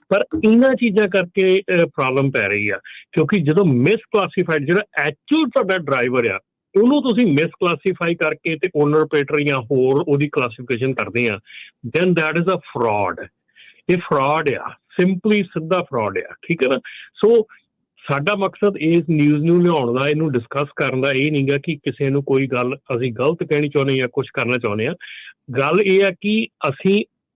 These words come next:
ਸਾਰੇ ਜਾਣਦੇ ਬੁੱਝਦੇ ਅਸੀਂ ਫਰਾਡ ਕਰ ਰਹੇ ਆ, ਅਸੀਂ totally ਇਗਨੋਰ ਕਰ ਰਹੇ ਇਸ ਚੀਜ਼ ਨੂੰ। ਔਰ ਇਸ ਚੀਜ਼ ਨੂੰ ਅਸੀਂ ਬਾਰ-ਬਾਰ ਕਹਿੰਦੇ ਆ ਕਿ ਜੇ ਤੁਹਾਡਾ ਡਰਾਈਵਰ ਡਰਾਈਵਰ ਆ ਤਾਂ ਉਹਨੂੰ as a driver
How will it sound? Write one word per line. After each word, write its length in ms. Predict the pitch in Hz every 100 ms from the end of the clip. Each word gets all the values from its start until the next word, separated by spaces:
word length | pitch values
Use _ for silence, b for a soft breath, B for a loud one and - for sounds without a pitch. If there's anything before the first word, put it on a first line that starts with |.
| _ _ _ - - -
ਸਾਰੇ 360 | 196 233 165 - _ 139
ਜਾਣਦੇ 500 | 117 143 143 165 180
ਬੁੱਝਦੇ 440 | 165 143 143 135 101 _ _ _ _ _ -
ਅਸੀਂ 200 | 139 160
ਫਰਾਡ 520 | 147 - 117 117 123
ਕਰ 240 | 135 127 113
ਰਹੇ 200 | 117 120
ਆ, 140 | 120 139 - 120
ਅਸੀਂ 160 | 131
totally 480 | 123 143 143 156 156 165
ਇਗਨੋਰ 400 | 123 127 175 214
ਕਰ 160 | 151
ਰਹੇ 140 | 123 120
ਇਸ 120 | 110
ਚੀਜ਼ 240 | - 107
ਨੂੰ। 280 | 104 110 131 B B B B 165
ਔਰ 160 | 156 -
ਇਸ 240 | 156 175
ਚੀਜ਼ 340 | 175 - 165 156
ਨੂੰ 180 | 160 151
ਅਸੀਂ 120 | 160
ਬਾਰ-ਬਾਰ 440 | 117 110 113 131
ਕਹਿੰਦੇ 320 | - 113 120
ਆ 40 | 143
ਕਿ 160 | 156
ਜੇ 300 | 139 113 123
ਤੁਹਾਡਾ 340 | 135 151 117 131 127
ਡਰਾਈਵਰ 460 | 117 104 107 131
ਡਰਾਈਵਰ 520 | 117 120 107 107 123
ਆ 80 | 127
ਤਾਂ 140 | 135 160
ਉਹਨੂੰ 180 | 143
as 180 | 131 110
a 160 | 131 151
driver 640 | 131 117 107 104 123 139